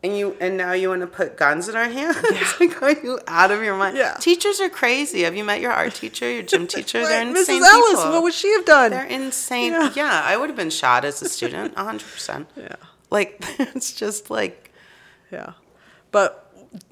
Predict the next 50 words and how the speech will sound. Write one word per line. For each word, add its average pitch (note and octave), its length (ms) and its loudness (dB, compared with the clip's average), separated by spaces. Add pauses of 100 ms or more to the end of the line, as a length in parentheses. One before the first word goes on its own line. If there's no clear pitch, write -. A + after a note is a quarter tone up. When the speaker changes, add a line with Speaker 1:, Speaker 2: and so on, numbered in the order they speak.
(100)
Speaker 2:
to, G3 140 0 (100)
to F#3+ 100 -4
wrap F#3 260 6
up F3 140 4
my, E3 260 -4
my E3+ 180 -6
thought B3 300 2
is, E3 240 -4 (420)
I, E3+ 120 0 (120)
I F#3+ 120 4
don't F#3+ 400 2
want F3 440 -6 (460)
an E3+ 120 -2
open E3+ 300 -2
micer D#3 360 -6
with D3+ 160 -10
a D3 60 -8
year, D#3 340 -4
year D#3 200 -6
and D#3 80 -10
a E3+ 40 -12
half D#3 240 -8
of - 120 -14
experience C#3 540 -8
Speaker 1:
Mm-hmm. D#3+ 180 -14
Speaker 2:
to, - 100 -20
to E3+ 120 -10
do D#3+ 200 -8
a D3+ 60 -10
joke C3+ 280 -8
like B2+ 160 -12
that. G2+ 240 -10 (300)
They're E3+ 300 -4
not D#3+ 180 -4 (100)
Speaker 1:
Yeah. D#3+ 140 -2
Speaker 2:
equipped. C#3+ 220 -10 (380)
They - 100 -16
don't E3 140 -4
have, E3+ 280 -6
they E3+ 180 -4
may E3+ 180 -2
not E3 220 -4
have F3 200 -2
the F#3 60 -2
background E3 600 -2
and D#3+ 100 -8
insight D#3 380 -8
that F3+ 100 -12
you A#3+ 160 -4
do, D#3+ 360 -6